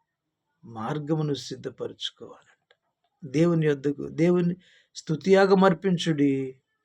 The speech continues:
అని కీర్తనాకారుడు మాటలు. స్తుతియాగము అర్పించువాడు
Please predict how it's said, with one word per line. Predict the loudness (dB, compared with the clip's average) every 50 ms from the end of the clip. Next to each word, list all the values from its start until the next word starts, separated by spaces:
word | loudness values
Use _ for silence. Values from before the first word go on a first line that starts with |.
| _ _ _ _ _ _ _ _ _ _ _ _ _ _ -16
అని | -12 -10 -8 -8 -8 -10 -12 -12 -6
కీర్తనాకారుడు | -6 -6 -4 -2 -2 0 0 0 -2 -2 -4 -4 -4
మాటలు. | -6 -8 -8 -10 -10 -10 -10 -12
స్తుతియాగము | -8 -4 -4 -4 2 4 4 4 6 4 4 4 4 4 6 6 6
అర్పించువాడు | 6 4 2 -2 -2 0 2 6 8 8 8 8 6 4 2